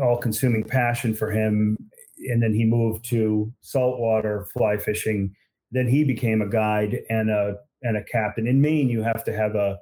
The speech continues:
a Maine guide's license and a charter captain's license in order to guide on the Salt. Um, and there's a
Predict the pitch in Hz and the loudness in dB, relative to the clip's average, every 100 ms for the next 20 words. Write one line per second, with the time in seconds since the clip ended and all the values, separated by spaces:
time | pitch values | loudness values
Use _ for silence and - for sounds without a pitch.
0 | _ _ _ _ - 110 120 117 113 110 | _ _ _ _ -4 0 2 2 2 0
1 | 110 110 107 107 104 104 107 95 - - | 0 -2 0 -2 -2 -2 -4 -4 -8 -8
2 | 113 113 107 107 - 113 110 107 110 101 | -4 -2 0 -2 0 0 0 0 -2 -2
3 | 107 101 101 98 110 101 113 107 104 104 | -2 -2 -2 -2 -4 -4 -2 0 0 -2
4 | - - 107 98 104 117 110 107 101 92 | -4 -2 -2 -2 -2 0 0 0 -4 -6
5 | - 113 104 95 - _ _ _ _ _ | -2 0 0 -2 -8 _ _ _ _ _
6 | _ - 110 104 95 92 92 98 - - | _ -6 -2 0 0 0 0 -2 -4 -8
7 | 127 117 110 107 104 - _ _ _ _ | -2 0 0 0 -2 -8 _ _ _ _
8 | 151 147 131 127 | 0 2 2 0